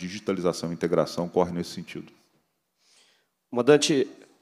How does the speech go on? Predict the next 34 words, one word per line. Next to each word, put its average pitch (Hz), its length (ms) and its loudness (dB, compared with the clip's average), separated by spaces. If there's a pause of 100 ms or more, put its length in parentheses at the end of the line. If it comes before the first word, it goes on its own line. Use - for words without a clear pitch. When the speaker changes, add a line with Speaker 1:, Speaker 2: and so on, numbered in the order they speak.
(600)
Speaker 2:
outro 127 300 2
item 135 240 4
aqui 117 220 2
do 101 240 -2
requerimento, 113 760 -2 (920)
orçamento, 135 800 2
informações 139 840 4
quanto 147 240 2
ao 127 60 4
empenho 135 320 4
exclusivo 113 560 -2
do 104 80 -6
Estado 123 420 4
de 95 80 -6
recursos 104 400 -2
de 101 80 -6
custeio 139 640 2
e 123 100 -2
de 107 140 -4
investimentos 107 720 0 (540)
destinados 117 520 6
à 117 60 2
P 120 120 2
M 120 280 4
G, 110 160 2
excetuando 139 640 6
os 107 120 -2
recursos 127 440 0
de 117 120 -4
emendas 120 340 2
parlamentares, 117 1040 2 (480)
estaduais 101 540 0
e - 40 -14
federais, 127 840 2